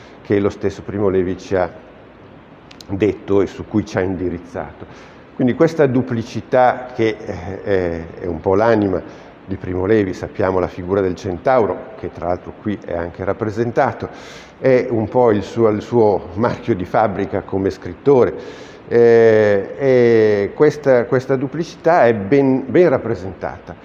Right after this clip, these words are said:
Eh, questo, questa, questo Primo Levi, eh, cuore di,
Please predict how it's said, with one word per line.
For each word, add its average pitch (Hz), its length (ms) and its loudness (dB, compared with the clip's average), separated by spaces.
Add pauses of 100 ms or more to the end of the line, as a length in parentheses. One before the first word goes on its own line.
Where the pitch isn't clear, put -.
(320)
Eh, 95 480 2
questo, 101 480 -2
questa, 98 800 -2 (1500)
questo - 340 -10
Primo 107 320 0
Levi, 113 460 2 (300)
eh, 98 320 0
cuore 127 460 4
di, 117 280 0